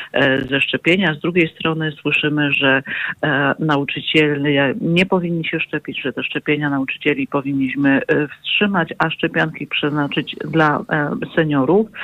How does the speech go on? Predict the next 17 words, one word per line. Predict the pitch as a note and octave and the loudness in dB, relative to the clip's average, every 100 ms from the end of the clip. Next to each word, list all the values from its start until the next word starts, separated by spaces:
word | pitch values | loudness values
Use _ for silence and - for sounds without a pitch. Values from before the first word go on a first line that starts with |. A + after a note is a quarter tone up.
| - - - - | -8 -8 -8 0
E, | F#3 F3 F3+ | 2 4 2
i | - G#3+ G3+ | 2 2 2
po | G#3+ | 2
pierwszym | G#3 A3+ A#3+ - G3+ | 4 4 4 -2 -4
takim | - F3+ | -4 -4
oburzeniu, | - E3 E3+ F3+ F#3+ F#3 | -2 -2 -4 0 0 0
jakie | D#3+ E3 | 0 -2
pojawiło | D#3 D#3 D3+ D#3+ | 0 0 0 -2
się | D3+ - | -2 -6
w | - | -4
środowisku | D#3+ D#3 C#3+ C#3+ - D#3+ | -2 0 -2 -6 -8 -4
nauczycielskich | D3+ D3 - D3 D3 - C#3 | -4 -4 -2 -2 -2 -8 -8
po | - C#3+ | -4 -2
tych | D#3 D3 | -2 -4
słowach, | - D3+ D3 D3 | -2 0 0 -2
po | D3 C#3+ | -4 -2
tej | D3+ | 0